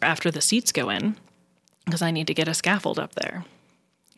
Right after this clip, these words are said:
Uh, so the, the general contractor is the one who's in charge of that.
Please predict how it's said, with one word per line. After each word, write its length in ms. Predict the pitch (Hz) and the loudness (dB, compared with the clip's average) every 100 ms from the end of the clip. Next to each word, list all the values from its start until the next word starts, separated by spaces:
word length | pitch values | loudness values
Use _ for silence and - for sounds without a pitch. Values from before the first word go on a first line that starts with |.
| - | -12
Uh, 120 | 165 | -8
so 140 | 156 175 | 0 2
the, 160 | 175 - | 2 0
the 160 | 190 | 0
general 280 | 175 202 202 | 2 4 4
contractor 420 | 185 160 160 - | 2 0 0 -2
is 160 | 151 156 | -2 -2
the 120 | 160 | 0
one 200 | 151 147 | 0 0
who's 200 | 156 147 | -2 -2
in 120 | 156 | 0
charge 260 | 156 160 151 | 0 0 -2
of 80 | 147 | -4
that. 220 | - - | -8 -12